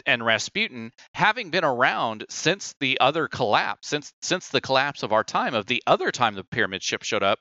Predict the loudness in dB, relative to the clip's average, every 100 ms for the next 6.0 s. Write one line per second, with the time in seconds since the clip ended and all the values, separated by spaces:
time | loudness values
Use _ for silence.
0 | _ -20 -20 -20 _ _ 2 4 2 -2
1 | _ _ _ _ _ _ -2 0 0 -2
2 | -4 -2 -2 -2 -2 -2 0 0 0 -2
3 | 0 -2 -2 0 -4 0 -2 0 0 -2
4 | _ -8 0 2 2 0 -2 0 0 0
5 | 0 2 0 -4 -2 -2 0 0 0